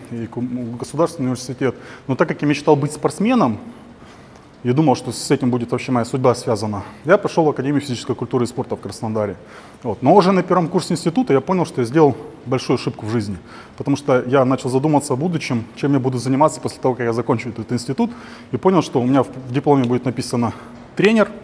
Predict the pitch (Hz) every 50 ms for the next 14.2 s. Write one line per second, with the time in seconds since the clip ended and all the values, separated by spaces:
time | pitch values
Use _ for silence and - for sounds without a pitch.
0 | - - - - - - - - - - - - 107 101 113 113 107 104 92 -
1 | - - - - - - - - - - - - - - - 127 120 127 127 175
2 | 214 214 - - - 147 - 143 143 131 - - 139 123 120 - - - - 139
3 | 123 - - 120 120 - - - 135 120 - - 101 - - - - - - -
4 | - - - - 131 190 190 - 135 120 131 147 165 - 147 139 - 135 135 123
5 | - 135 135 131 - 127 120 123 - 139 135 135 127 135 131 131 139 175 226 220
6 | - 120 - - - - - - - - - - - - - - - - - -
7 | - - - - - - 160 147 160 180 165 131 - 123 - 127 113 107 131 131
8 | - 170 156 - - 139 123 123 123 139 123 - - - 143 127 127 131 127 143
9 | 160 - - - - - - - - - - - - - - - - - - -
10 | - - - - - - - - - - - - 123 131 147 135 123 107 123 127
11 | 123 - 147 131 - - - 147 123 - 131 - - - 131 117 117 123 117 120
12 | 117 113 120 123 117 127 117 - 120 127 143 143 143 - 127 113 113 107 95 -
13 | - - - - 120 117 127 123 117 127 127 123 - 117 113 123 123 127 131 123
14 | 113 120 123 113